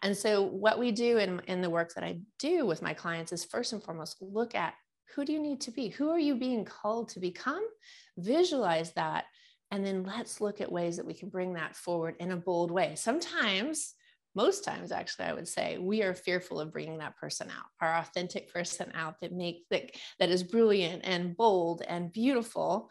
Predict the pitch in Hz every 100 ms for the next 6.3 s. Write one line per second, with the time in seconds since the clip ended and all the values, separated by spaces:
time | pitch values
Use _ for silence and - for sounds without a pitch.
0 | - - - _ _ - 208 185 202 208
1 | 208 240 247 226 226 208 202 - - 202
2 | 196 202 196 - 202 - 294 392 - -
3 | 190 185 185 - _ _ _ _ _ _
4 | - 156 156 185 190 196 - - _ _
5 | _ 165 160 170 156 151 147 170 226 226
6 | 214 208 208